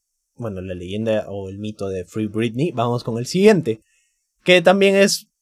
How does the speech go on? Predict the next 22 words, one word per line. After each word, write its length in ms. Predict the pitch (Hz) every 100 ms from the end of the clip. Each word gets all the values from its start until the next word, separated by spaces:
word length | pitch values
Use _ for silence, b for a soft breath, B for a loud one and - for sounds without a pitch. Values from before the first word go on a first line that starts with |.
| _
bien 320 | 165 190 208
contemporáneo 560 | 156 123 113 110 98 95
estos 260 | - 113
últimos 300 | 107 101 95
años, 260 | - - -
que 220 | - 123
es 80 | 156
sobre 300 | 160 147 131
que 100 | 120
Billie 320 | 120 156 170
Eilish 380 | 156 165 202 -
es 120 | 156 -
controlada 540 | 147 123 131 135 139
por 160 | 110 104
la 120 | 110
élite, 540 | 131 127 123 156 165
es 220 | 127 - -
una 120 | 143
especie 340 | - 143 147
de 120 | 135 131
M 180 | 143
K 80 | 143